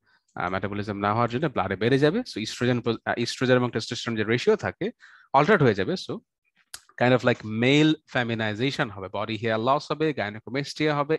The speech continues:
even testicular atrophy হবে এবং similarly স্প্যানার্ড নেভি হয়। এগুলো তোমরা জানো,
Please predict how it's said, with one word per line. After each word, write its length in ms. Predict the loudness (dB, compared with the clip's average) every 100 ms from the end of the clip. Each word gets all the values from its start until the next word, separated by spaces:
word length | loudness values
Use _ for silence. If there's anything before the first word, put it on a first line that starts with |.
| -4
even 300 | -4 -4 -6 _ _ _ -4
testicular 540 | -4 -4 -6 -2 -2 -2
atrophy 400 | -6 -6 -6 -6
হবে 260 | -8 -10 -12 -16 _ _ _ _ -4
এবং 160 | 0
similarly 580 | 0 2 4 4 2 0 -2 _
স্প্যানার্ড 520 | -18 -4 -2 0 -2 -4
নেভি 300 | -6 -4 -8
হয়। 220 | -8 -12 _ _ _ _ _ _ _ _ _ _ _ _ _ _ _ _ _ -2
এগুলো 240 | 0 2 0
তোমরা 220 | -2 -2
জানো, 640 | -2 -2 0 0 -2 -4